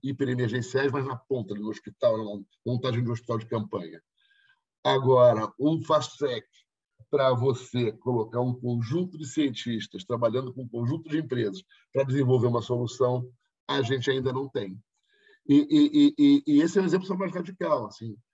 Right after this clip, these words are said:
no, no, o, o dia a dia é, é,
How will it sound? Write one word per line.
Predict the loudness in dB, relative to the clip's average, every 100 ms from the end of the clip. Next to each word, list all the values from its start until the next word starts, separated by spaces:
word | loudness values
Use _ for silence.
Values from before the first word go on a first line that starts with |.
| _ _
no, | -6 -4 -4
no, | -4
o, | -4 -6 -6 -4
o |
dia | -4 0 2 2
a | 0
dia | -4 -6 -4 -4 -4 -8 -16 -12
é, | -10 -10 -12
é, | -12 -12 -14